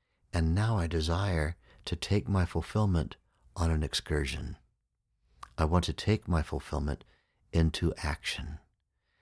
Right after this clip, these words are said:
And then thinking begins to change. Where is need? Where is the need of the world? I am not the needy one. I'm not a big bag of neediness that has to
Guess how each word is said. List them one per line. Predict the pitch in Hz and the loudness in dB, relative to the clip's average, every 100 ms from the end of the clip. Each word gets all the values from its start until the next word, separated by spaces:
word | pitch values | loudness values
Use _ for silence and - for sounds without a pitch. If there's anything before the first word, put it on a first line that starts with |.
| _ - | _ 0
And | 78 78 | 2 6
then | 87 78 | 6 6
thinking | - 127 127 87 80 | 4 2 4 2 2
begins | 80 80 76 73 | 2 2 0 0
to | - | -6
change. | - - 58 - - - - _ _ _ _ _ - | -6 -6 -6 -8 -8 -10 -12 _ _ _ _ _ -10
Where | 78 80 87 104 104 - | 0 4 6 6 4 2
is | 85 82 82 - - | 4 4 4 0 -2
need? | 78 73 76 71 67 67 73 _ _ _ _ _ _ | -2 0 0 0 -4 -6 -10 _ _ _ _ _ _
Where | - 87 104 | 2 6 8
is | 101 95 - | 8 6 4
the | 80 | 2
need | 78 90 80 | 2 2 2
of | 67 | 0
the | 73 | -2
world? | 64 65 - - _ _ _ _ _ | -6 -6 -10 -14 _ _ _ _ _
I | 87 107 | 2 4
am | 117 85 78 78 | 4 4 2 0
not | 90 76 - - _ - 82 | 2 0 -2 -8 _ -18 -4
the | 80 | 2
needy | 80 78 82 80 71 | 4 6 4 2 0
one. | 73 65 82 101 _ _ _ - | -4 -6 -8 -10 _ _ _ -4
I'm | 95 | 2
not | 90 90 | 4 4
a | 80 | 4
big | 87 73 | 2 2
bag | 80 78 | 0 2
of | 73 71 | 0 -2
neediness | 76 78 78 71 76 - - _ _ _ _ | -2 0 0 -2 -2 -2 -4 _ _ _ _
that | 76 73 | -2 2
has | 85 82 | 2 2
to | - - | 0 -2